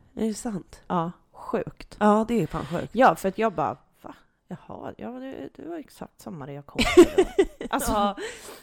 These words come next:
Speaker 2: så, för, det var, för jag hade exakt den känslan nu, att, eh, så här, men sen så... Alltså, det spelar heller ingen roll, liksom.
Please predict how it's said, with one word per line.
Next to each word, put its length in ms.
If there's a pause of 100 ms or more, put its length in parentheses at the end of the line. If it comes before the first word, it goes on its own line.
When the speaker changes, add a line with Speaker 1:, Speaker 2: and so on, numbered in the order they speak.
Speaker 2:
så, 180
för, 500
det 220
var, 320
för 140
jag 260
hade 360
exakt 600
den 160
känslan 420
nu, 220 (200)
att, 280
eh, 160
så 120
här, 300 (1000)
men 140
sen 200
så... 540 (560)
Alltså, 300 (460)
det 300
spelar 380
heller 320
ingen 240
roll, 200
liksom. 340